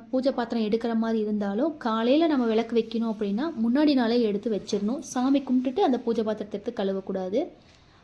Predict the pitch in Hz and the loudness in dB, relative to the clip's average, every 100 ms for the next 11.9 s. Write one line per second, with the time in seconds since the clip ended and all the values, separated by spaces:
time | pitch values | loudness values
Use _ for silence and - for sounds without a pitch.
0 | - 254 254 320 294 226 220 240 220 208 | -2 0 2 2 2 2 0 0 0 0
1 | 214 214 214 320 277 269 240 208 226 214 | 0 -2 -2 -2 0 2 2 0 -4 -2
2 | 208 214 202 202 240 202 202 202 202 190 | -2 0 -2 -4 -4 -4 -4 -4 -4 -6
3 | - 190 - 196 190 339 359 - - - | -4 -6 -4 -6 -2 -4 -6 -14 -20 -20
4 | - 294 349 349 285 285 285 254 262 254 | -8 0 2 2 4 4 4 2 2 2
5 | 285 240 233 226 226 247 220 220 - 214 | 2 2 0 -2 0 2 0 -4 -4 -2
6 | 208 277 277 247 247 247 247 254 262 240 | -2 0 2 2 0 -2 0 2 2 0
7 | 214 233 233 240 339 311 214 202 226 226 | 2 2 0 0 -2 -2 -4 -2 -2 -2
8 | 208 202 226 220 190 226 202 202 285 254 | -2 -2 -2 -2 -2 -2 -2 -2 -2 0
9 | 220 196 190 202 196 208 - 202 330 330 | -2 -2 -2 -4 -4 -8 -6 -4 -6 -8
10 | - - - - 320 359 320 311 247 254 | -18 -20 -20 -4 0 4 4 4 2 0
11 | 254 233 226 208 247 220 202 214 | 0 0 -2 -2 -2 -2 -2 -2